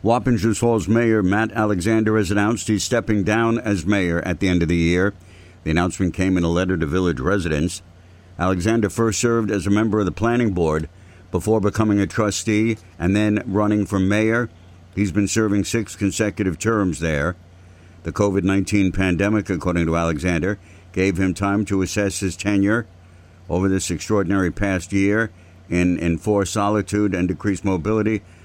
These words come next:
I reflect on my own needs," he said. "With great sadness, I'm announcing that I'll be stepping down as mayor in December to pursue other opportunities," the mayor wrote. When Port Jervis Mayor Kelly Decker presented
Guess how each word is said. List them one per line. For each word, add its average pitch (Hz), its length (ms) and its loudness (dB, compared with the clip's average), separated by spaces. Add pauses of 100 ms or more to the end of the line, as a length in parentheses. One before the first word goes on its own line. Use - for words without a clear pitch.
(100)
I 71 80 -2
reflect 92 500 -2
on 98 220 0
my 98 160 0
own 104 320 2
needs," 104 360 0
he 90 120 -2
said. 92 420 -2 (640)
"With 76 160 -6
great 98 380 -2
sadness, 98 640 -2
I'm 95 220 0
announcing 95 480 0 (260)
that 82 100 -6
I'll 87 80 -2
be 87 120 -2
stepping 98 400 0
down 101 280 0
as 92 200 -2
mayor 101 340 2
in 98 60 0
December 95 480 -2
to 80 100 -2
pursue 87 480 -4 (300)
other 101 260 -2
opportunities," 98 1080 -2 (240)
the 80 80 -4
mayor 80 360 0
wrote. 71 500 -2 (960)
When 98 160 4
Port 131 240 4
Jervis 117 320 2
Mayor 123 240 4
Kelly 117 340 4
Decker 113 360 2
presented 104 580 2